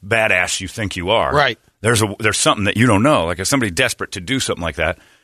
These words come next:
Speaker 1: yeah, there's a gun. And I told him, I said, "So the, the deal is, if somebody's trying to do something that's none of your business or somebody's trying to steal your thing, just give it to 'em." That's the first thing in self-defense. If it's tangible, they can have it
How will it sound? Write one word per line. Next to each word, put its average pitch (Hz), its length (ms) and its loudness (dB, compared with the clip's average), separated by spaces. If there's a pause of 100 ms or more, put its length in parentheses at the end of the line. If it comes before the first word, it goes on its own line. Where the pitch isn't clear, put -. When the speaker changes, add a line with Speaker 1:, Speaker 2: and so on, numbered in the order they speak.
(100)
Speaker 1:
yeah, 107 180 2
there's 101 220 0
a 104 40 -2
gun. 123 240 2
And 113 80 4
I 110 40 2
told 156 240 2
him, 95 100 -2
I 87 40 2
said, 92 200 -2
"So 113 140 0
the, 101 140 0
the 92 140 -6
deal 143 340 2
is, 92 220 2 (240)
if 104 120 -4
somebody's 165 260 2
trying 123 160 0
to 98 60 -2
do 113 180 2
something 98 380 -2
that's 85 180 -2
none 104 160 0
of 87 60 0
your 78 100 -2
business 110 480 -2
or 170 40 -6
somebody's 107 300 0
trying 104 180 -2
to 78 60 -4
steal 131 300 0
your 92 100 0
thing, 117 140 -8
just 156 220 -4
give 165 160 2
it - 100 -2
to - 120 -8
'em." - 60 -20 (640)
That's 127 220 0
the 123 100 2
first - 420 2
thing 135 140 2
in 110 80 -4
self-defense. - 680 0
If - 100 -6
it's - 200 -2
tangible, 92 600 -4 (300)
they 151 100 2
can 107 160 -2
have 135 280 0
it - 80 -20